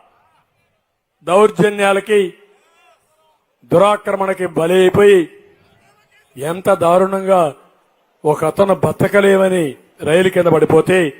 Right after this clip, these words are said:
భార్యాభర్త విషం తాగి చనిపోతే ముఖ్యమంత్రి నీకు బాధ అనిపించలేదా? కండెమ్ చేసావా దీన్ని?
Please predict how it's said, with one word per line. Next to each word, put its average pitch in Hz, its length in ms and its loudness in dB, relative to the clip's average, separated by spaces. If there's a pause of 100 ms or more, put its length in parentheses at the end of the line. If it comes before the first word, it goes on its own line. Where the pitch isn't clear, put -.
(500)
భార్యాభర్త 175 760 0 (120)
విషం 175 260 -4
తాగి 156 260 -2
చనిపోతే 143 500 -2 (720)
ముఖ్యమంత్రి 170 640 -2
నీకు 143 300 -4
బాధ 147 200 0
అనిపించలేదా? 143 680 -2 (680)
కండెమ్ 160 460 0
చేసావా 151 440 0
దీన్ని? 147 260 -6